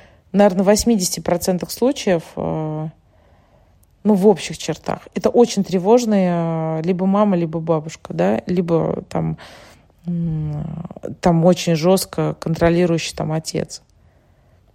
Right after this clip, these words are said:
Ну, то есть это не генетика, тебя так научили просто. И потом так научили, это стало чертой характера. А, дальше есть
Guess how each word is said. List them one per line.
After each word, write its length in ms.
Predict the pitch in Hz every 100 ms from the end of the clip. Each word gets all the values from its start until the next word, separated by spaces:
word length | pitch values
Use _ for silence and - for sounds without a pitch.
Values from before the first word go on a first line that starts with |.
| _ _ _ _
Ну, 160 | - 202
то 80 | 190
есть 100 | 208
это 160 | 202
не 140 | 226 220
генетика, 520 | 196 233 220 - 180
тебя 180 | - 190
так 200 | 185 -
научили 540 | 180 185 - 175 139
просто. 500 | 135 - 139 - 160 165 - _ _ _ _ _ _ -
И 100 | 196
потом 300 | 190 196 208
так 180 | 196
научили, 360 | 214 208 - 262
это 100 | 202
стало 220 | - 185
чертой 340 | 180 175 175 180
характера. 720 | - 175 143 - - 165 165 _ _ _ _ _ _ _ _ _ _ _ _ _ _ _ -
А, 920 | 170 165 160 156 151 151 151 151 - - - 139 - - - 50 62 69 85
дальше 520 | 196 190 220 208 -
есть 520 | 190 175 196 180 -